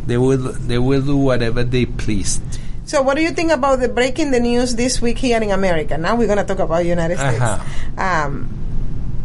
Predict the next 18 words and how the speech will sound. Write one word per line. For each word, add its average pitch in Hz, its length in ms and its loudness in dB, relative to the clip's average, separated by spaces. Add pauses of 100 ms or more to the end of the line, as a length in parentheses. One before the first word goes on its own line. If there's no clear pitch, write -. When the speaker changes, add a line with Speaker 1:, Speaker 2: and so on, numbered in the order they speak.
(320)
Speaker 2:
uh, 226 240 -2
there 254 200 0
is 381 180 0
a 392 80 0
proposition. 220 1120 -2
There 190 160 0
is, 202 220 0
um, 185 460 0 (840)
in 214 180 2
the, 196 120 0
in 196 220 -2
the 180 80 0
House. 151 720 0 (260)
Speaker 1:
Mm-hmm. 117 360 0
Speaker 2:
They 220 180 0
wanna 233 300 0
make 226 440 0
it 208 380 0